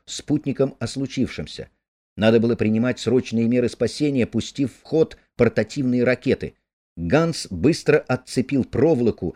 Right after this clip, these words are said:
соединявшую его со звездолётом, и, нажав кнопку на груди, заставил действовать дюзу своего ракетного прибора «Ранца». Пинч и Блоттон сделали то же.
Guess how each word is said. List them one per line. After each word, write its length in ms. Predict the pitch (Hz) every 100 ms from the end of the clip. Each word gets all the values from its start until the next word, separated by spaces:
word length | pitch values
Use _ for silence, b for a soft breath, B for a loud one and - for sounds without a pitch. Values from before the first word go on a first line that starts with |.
| b
соединявшую 800 | - 120 101 110 135 107 117 107
его 320 | 92 107 117 -
со 160 | -
звездолётом, 760 | 90 101 80 196 170 170 160 139 b -
и, 100 | 123
нажав 400 | 127 113 151 -
кнопку 360 | 113 135 - 110
на 100 | 104
груди, 460 | 98 95 175 147 _ -
заставил 540 | 82 113 - 151 139
действовать 720 | 95 73 165 - 127 110 107 - _
дюзу 420 | 90 82 160 147
своего 360 | 135 110 113 127
ракетного 480 | 110 - 120 117 107
прибора 380 | 98 95 110 104
«Ранца». 460 | 107 85 - - - _ _ _ -
Пинч 340 | 165 160 -
и 40 |
Блоттон 520 | 110 98 165 - 156 110
сделали 420 | 76 123 147 143
то 260 | - 107
же. 180 | 82 76